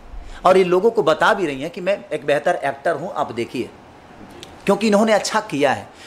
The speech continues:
तो किसी भी कलाकार और artist के लिए भाषा मायने नहीं रखता है, जात मायने नहीं रखता, district मायने नहीं रखता, कोई जिला मायने नहीं रखता, कोई देश मायने नहीं रखता।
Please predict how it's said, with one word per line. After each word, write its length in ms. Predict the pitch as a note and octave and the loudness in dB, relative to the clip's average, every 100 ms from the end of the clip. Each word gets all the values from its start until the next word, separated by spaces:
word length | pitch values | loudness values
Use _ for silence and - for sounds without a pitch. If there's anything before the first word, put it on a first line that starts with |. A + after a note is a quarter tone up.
| - - - | -20 -20 -2
तो 80 | - - - - | -2 -2 -10 -2
किसी 320 | F#3 - D4 | 0 4 4
भी 120 | A#3+ B3+ - - | 2 0 -8 -2
कलाकार 480 | F3+ F3 F3 F#3+ G#3 | 2 4 4 4 4
और 160 | F#3+ D3+ | 4 2
artist 420 | C3+ F3+ E3 - | 0 -4 -10 -8
के 100 | B2 | -10
लिए 220 | G#2+ G2+ - - | -8 -12 -16 -14
भाषा 400 | A2+ F3 - G3 | -4 -4 -2 -2
मायने 260 | E3 D3+ C3+ | -2 -2 -6
नहीं 160 | A#2+ | -8
रखता 260 | G2+ - G2 | -10 -14 -18
है, 100 | - - - - - - - | -18 -20 -20 -20 -20 -20 -16
जात 360 | A#2+ F3+ F#3 F#3 | -2 0 2 0
मायने 280 | F3+ E3 E3+ | 0 0 -2
नहीं 140 | D#3 | -4
रखता, 280 | A#2+ - G#2+ - - B2 | -6 -8 -16 -16 -16 -4
district 400 | E3+ - A#3 G3 | -2 -2 -4 2
मायने 240 | F3 F3 | 2 2
नहीं 160 | E3+ C#3+ | -2 -2
रखता, 280 | A#2 - - - - - - - - | -2 -4 -12 -16 -20 -20 -20 -20 0
कोई 140 | F#3+ G3+ | 2 4
जिला 340 | B2+ F#3+ A3 | 4 6 6
मायने 280 | G3 F#3+ G3 | 6 2 0
नहीं 180 | F#3 E3+ | -2 0
रखता, 300 | B2 - G2 - - - - | -2 -4 -12 -14 -20 -20 2
कोई 160 | G3+ D#3+ | 2 4
देश 340 | G3+ B3+ A3+ | 2 2 2
मायने 240 | F3 E3+ D#3+ | 0 0 -4
नहीं 140 | C3 | -6
रखता। 280 | A2+ - | -6 -8